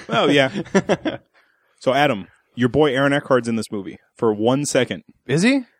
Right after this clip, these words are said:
Speaker 1: Remember the diner? That guy who in the trucker hat, and he's wearing glasses, and he pays, and he's like, "See ya,"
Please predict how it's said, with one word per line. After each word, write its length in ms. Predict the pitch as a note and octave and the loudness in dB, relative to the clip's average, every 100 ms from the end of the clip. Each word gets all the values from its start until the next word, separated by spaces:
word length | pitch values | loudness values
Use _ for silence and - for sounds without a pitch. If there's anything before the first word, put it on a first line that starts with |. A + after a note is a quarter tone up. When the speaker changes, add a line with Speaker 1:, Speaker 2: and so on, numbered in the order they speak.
| - | -4
Speaker 1:
Remember 320 | B2+ D3+ D3+ | -2 0 0
the 180 | B2 A2 | 0 -2
diner? 480 | G#2+ A#2 C#3 E3 - - | -2 -2 -2 -4 -8 -4
That 160 | A2+ G#2+ | -2 0
guy 200 | B2+ C3 | 0 2
who 200 | C3+ B2 | 0 -2
in 120 | B2 A2 | -4 -4
the 60 | |
trucker 360 | - C#3 C#3+ C#3+ | 2 2 4 2
hat, 240 | D3+ - _ _ | 2 0 _ _
and 120 | A2 A2+ | -6 -4
he's 120 | A2 | -2
wearing 180 | A#2+ G#2+ | -2 0
glasses, 420 | A2+ B2 C#3+ B2+ | 0 0 -2 -4
and 80 | A2+ | -4
he 80 | |
pays, 340 | - A#2 A#2+ C3 | 0 2 2 0
and 80 | A2 | -2
he's 120 | G2+ | -4
like, 180 | F#2 - | -6 -4
"See 240 | B2+ A2 | -2 0
ya," 140 | F#2 | -2